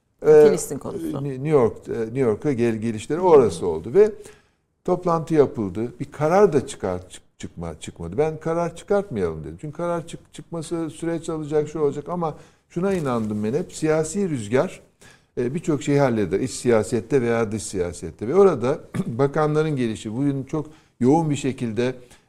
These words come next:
Speaker 1: ele alınması, yapılan açıklamalar sonunda ateşkes ilan edildi.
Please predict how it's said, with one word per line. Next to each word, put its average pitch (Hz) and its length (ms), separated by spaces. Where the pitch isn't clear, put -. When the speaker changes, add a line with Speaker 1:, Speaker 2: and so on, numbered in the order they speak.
Speaker 1:
ele 123 220
alınması, 104 640
yapılan 131 440
açıklamalar 110 840
sonunda 156 600
ateşkes 147 560
ilan 82 340
edildi. 73 400